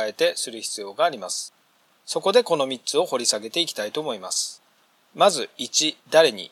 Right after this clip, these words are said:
です。例えば、あなたがある商品を販売する仕事を任されたとします。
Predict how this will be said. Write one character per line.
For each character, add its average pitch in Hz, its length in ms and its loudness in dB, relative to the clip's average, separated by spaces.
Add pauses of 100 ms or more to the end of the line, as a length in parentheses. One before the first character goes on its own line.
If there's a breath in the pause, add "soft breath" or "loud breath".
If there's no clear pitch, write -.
(140)
で 104 140 -8
す。 - 300 -4 (640)
例 208 80 8
え 185 80 4
ば、 113 280 2
あ - 80 -4
な 190 140 0
た 139 140 4
が 107 260 2
あ 170 60 8
る 110 100 0
商 135 240 0
品 107 280 -12
を 156 120 2
販 123 220 -2
売 120 160 0
す - 100 -6
る 113 80 -6
仕 - 140 -2
事 107 200 -4
を 156 40 0
任 113 280 -6
さ 101 120 -6
れ 98 60 -12
た 98 120 -10
と - 140 -6
し - 160 -4
ま 92 100 -4
す。 - 260 -6